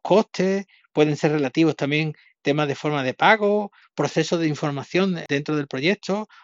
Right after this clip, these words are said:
o la gestión de las comunicaciones. Es decir, mm, tenemos que ir indagando ese, esos ámbitos para determinar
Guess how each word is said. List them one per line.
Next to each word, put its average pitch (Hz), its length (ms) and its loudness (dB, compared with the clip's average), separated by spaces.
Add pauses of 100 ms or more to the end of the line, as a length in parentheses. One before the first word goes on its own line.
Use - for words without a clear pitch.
(100)
o 180 280 2 (140)
la 147 100 -4
gestión 139 280 -2
de 170 60 -2
las 160 80 -4
comunicaciones. 139 720 -4
Es 117 40 -10
decir, 131 300 -8 (320)
mm, 131 240 -6
tenemos 151 420 0
que 151 280 -2
ir 170 320 -2
indagando 185 680 0 (220)
ese, 151 460 -2
esos 156 260 -2
ámbitos 208 440 0
para 160 380 -2
determinar 139 640 -2